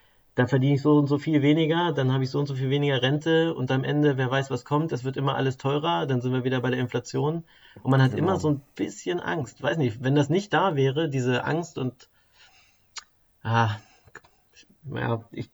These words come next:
Speaker 1: ich glaub, dieses ganze System Inflation hat die Gesellschaft so, auf so vielen Ebenen, ähm, schon im Griff und, und geprägt. Ich kann's mir ehrlicherweise gar nicht richtig vorstellen, wie eine Gesellschaft aussehen würde,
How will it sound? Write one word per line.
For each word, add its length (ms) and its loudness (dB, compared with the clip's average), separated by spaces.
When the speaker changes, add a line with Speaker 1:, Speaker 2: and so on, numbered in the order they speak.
Speaker 1:
ich 160 -4
glaub, 240 6
dieses 420 -2
ganze 320 0
System 340 2
Inflation 540 0
hat 140 -4
die 300 -4
Gesellschaft 640 -2
so, 480 -2
auf 140 2
so 120 0
vielen 220 2
Ebenen, 640 2
ähm, 320 2
schon 220 0
im 140 4
Griff 360 -2
und, 260 -2
und 220 -2
geprägt. 720 -2
Ich 100 -10
kann's 200 2
mir 100 4
ehrlicherweise 480 4
gar 180 2
nicht 160 2
richtig 220 -2
vorstellen, 540 0
wie 60 0
eine 140 4
Gesellschaft 460 4
aussehen 480 2
würde, 400 0